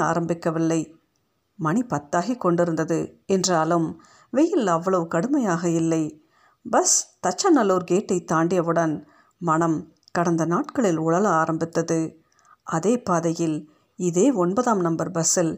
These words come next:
எத்தனை முறை ரங்கத்தானுடன் பாளையங்கோட்டை காலேஜுக்கு போய் வந்திருக்கிறாள். தச்சநல்லூர் வாய்க்காலை தாண்டும் போதெல்லாம்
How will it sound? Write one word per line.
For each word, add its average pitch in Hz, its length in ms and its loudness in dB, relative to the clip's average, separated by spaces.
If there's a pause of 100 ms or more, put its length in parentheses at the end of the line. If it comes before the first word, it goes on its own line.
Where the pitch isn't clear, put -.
(400)
எத்தனை 254 420 4
முறை 180 300 4 (240)
ரங்கத்தானுடன் 180 1000 0 (420)
பாளையங்கோட்டை 247 720 4
காலேஜுக்கு 175 580 -2
போய் 220 240 -2
வந்திருக்கிறாள். 170 640 0 (580)
தச்சநல்லூர் 170 600 0
வாய்க்காலை 165 480 -2
தாண்டும் 175 400 -2
போதெல்லாம் 165 560 2